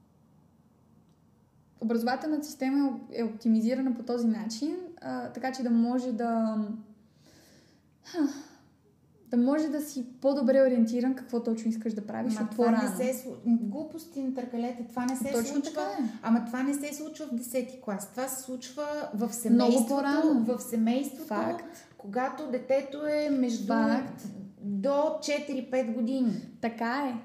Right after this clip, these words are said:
Speaker 1: И затова според мен, а, тази мярка трябва да се... То не е мярка, ами... Този нов вид система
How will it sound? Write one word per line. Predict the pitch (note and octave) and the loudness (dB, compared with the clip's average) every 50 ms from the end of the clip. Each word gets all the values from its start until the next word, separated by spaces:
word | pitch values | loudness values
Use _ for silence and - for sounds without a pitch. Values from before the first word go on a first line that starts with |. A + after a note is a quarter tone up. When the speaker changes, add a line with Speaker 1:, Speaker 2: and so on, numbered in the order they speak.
| - - - | -12 -10 -4
Speaker 1:
И | B3 A#3+ | -2 -2
затова | A3 A3+ A3+ A3+ A#3 | 0 0 -2 -2 -2
според | A#3+ - C4 A#3+ A#3 A3+ | -2 -2 -2 0 2 4
мен, | A3 A3+ A#3 B3 B3+ B3+ B3+ B3 - | 6 6 6 4 4 2 2 2 2
а, | A3+ A3+ A3 A3 G#3+ G#3+ G#3+ | 0 0 2 2 0 -2 0
тази | A3 A3+ A#3 A3+ A#3 A#3 A#3 A#3 A3+ A3+ A#3 A#3+ G#3+ - - A#3+ | 0 0 0 0 -2 -2 -2 0 -2 -2 -4 -4 -6 -4 -2 2
мярка | A3+ A3+ A3 A3+ A3+ A3 A#3 A3+ | 4 4 4 4 2 0 -2 -2
трябва | A#3 A3+ A3 A3 A3+ | -2 0 0 2 0
да | A3+ A3+ | 0 -2
се... | - - A#3+ A#3 A#3 A3+ A3 G#3+ G#3+ - - - - - A#3 A#3+ A#3 - | -2 -2 0 0 2 2 0 -2 -4 -6 -10 -14 -14 -12 -12 -10 -10 -6
То | - A3+ | -2 0
не | A#3 C4 | 0 2
е | C#4+ | 4
мярка, | C#4 B3 A3+ F#3+ F#3 A3+ A3+ - - A3 A3+ A3+ A3+ - - - - | 4 4 2 0 -2 -4 -8 -8 -8 -6 -4 -6 -6 -8 -10 -10 -6
ами... | A#3 A3 G#3+ G#3+ G#3+ G#3 G#3 G#3 - - - A#3 A#3 A3+ A#3 A#3+ A#3 A3+ - - - - - - _ _ _ _ _ _ _ _ _ _ _ _ _ _ _ _ _ _ - | -2 0 0 0 0 0 -2 -4 -6 -6 -8 -8 -8 -8 -6 -6 -8 -8 -10 -16 -20 -20 -20 -20 _ _ _ _ _ _ _ _ _ _ _ _ _ _ _ _ _ _ -4
Този | C4 D4 D4 D4 | -2 0 2 4
нов | C#4+ C4+ C4 C4 C4 C4+ C#4 C#4 B3+ A#3+ A3+ | 4 4 6 6 4 4 4 2 2 2 2
вид | B3+ C4+ C4 - - - - - - _ _ | 2 0 0 -4 -8 -16 -18 -20 -20 _ _
система | - - A3+ A3 - - - A3 G3 G3+ G3 F#3+ B3 | -14 -10 -10 -10 -8 -4 -4 -2 -2 -2 -4 -4 -6